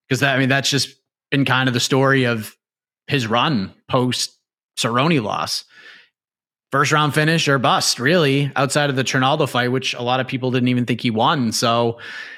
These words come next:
yeah, it's, it's, we'll see if he can do it here. I mean, this, this would be a, a great momentum swing for this young man. He's only thirty.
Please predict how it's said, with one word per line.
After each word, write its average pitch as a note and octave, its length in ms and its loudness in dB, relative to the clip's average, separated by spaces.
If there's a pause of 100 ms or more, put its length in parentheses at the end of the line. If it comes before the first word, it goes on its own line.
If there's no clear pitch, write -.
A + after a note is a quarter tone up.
(300)
yeah, F#3+ 220 0
it's, - 520 -2 (140)
it's, - 260 -8
we'll D3+ 140 -2
see G#3+ 220 2
if G#3+ 60 2
he A3+ 120 2
can G3+ 160 2
do G#3+ 180 4
it G#3+ 80 4
here. G3 320 4
I C3+ 80 4
mean, D3 220 0
this, D#3 180 0
this D3 220 -2
would F#3 120 0
be F3+ 180 2
a, D3 200 0
a C3+ 60 -2
great C#3+ 340 0
momentum D3+ 560 0
swing B2 640 0 (320)
for C3+ 160 -2
this B2+ 460 -2
young B2+ 300 0
man. B2 240 0
He's C3 200 0
only C#3+ 280 2
thirty. B2 680 -2